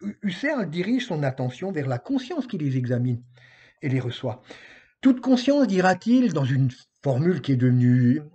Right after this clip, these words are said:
désormais, euh, une pièce d'anthologie, euh, tout-, toute, euh, toute, euh, conscience, dira-t-il, et je cite, « toute conscience est consciente de quelque chose, de quelque chose. Elle tend vers ce,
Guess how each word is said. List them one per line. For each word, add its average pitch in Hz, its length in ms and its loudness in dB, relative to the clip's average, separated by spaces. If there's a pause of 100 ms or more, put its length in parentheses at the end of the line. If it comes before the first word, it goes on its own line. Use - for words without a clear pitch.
désormais, 127 840 -2
euh, 113 480 -6 (1300)
une 135 120 0
pièce 143 240 0
d'anthologie, 208 800 2
euh, 131 320 2 (320)
tout-, 247 240 -6
toute, 285 260 -2
euh, 180 320 2 (400)
toute, - 280 -4
euh, 160 560 0
conscience, 226 500 0
dira-t-il, 190 640 2
et 156 100 2
je 147 140 -2
cite, « 262 440 -2 (340)
toute 240 180 0
conscience 233 400 0
est - 40 -4
consciente 180 440 -4
de 151 100 4
quelque 123 400 -2
chose, - 400 -14 (720)
de 175 220 2
quelque 135 340 -2
chose. 135 460 -12
Elle 170 200 2
tend 254 220 6
vers 190 240 2
ce, 170 400 2